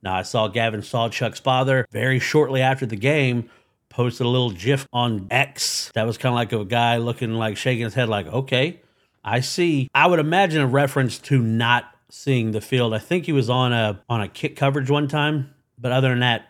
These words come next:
that, that's it. You know, highly touted running back out of Colorado. We saw what he did last year in the Cheez-It Bowl against Florida State.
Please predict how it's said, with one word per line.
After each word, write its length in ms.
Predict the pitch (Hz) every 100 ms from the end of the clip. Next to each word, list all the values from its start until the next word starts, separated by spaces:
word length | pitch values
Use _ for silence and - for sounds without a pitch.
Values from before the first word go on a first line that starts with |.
| _
that, 220 | - 107 107
that's 260 | 117 -
it. 240 | 117 85 _ _ _ _ _ _ _
You 120 | 98
know, 100 | 101 98 _ _
highly 320 | - 123 123
touted 480 | 113 123 123 117 113 _ _ _ _
running 280 | 113 123 117
back 240 | 120 117
out 140 | 127 110
of 60 |
Colorado. 720 | - 117 107 113 127 123 120 - _ _ _ _ _ _ _
We 120 | 104
saw 240 | - 127 120
what 100 | 120
he 80 |
did 160 | 113 120
last 340 | 113 123 120
year 100 | 131
in 60 | 120
the 80 | 107
Cheez-It 340 | - 127 120
Bowl 200 | 104 123
against 260 | 117 107 -
Florida 220 | 131 117
State. 500 | - 127 131 143 139